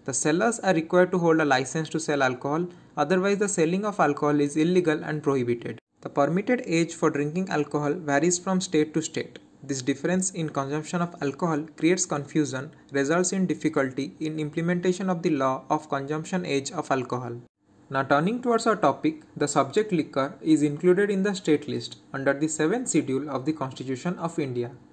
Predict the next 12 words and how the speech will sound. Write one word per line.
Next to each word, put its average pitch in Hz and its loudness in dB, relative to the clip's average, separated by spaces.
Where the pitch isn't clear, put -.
Here 214 0
the 247 2
history 214 -2
of 240 -2
liquor 156 2
ban 135 -4
dates 208 2
back 147 2
to 151 0
nineteen 139 -4
hundred 160 -2
fourteen, 120 -6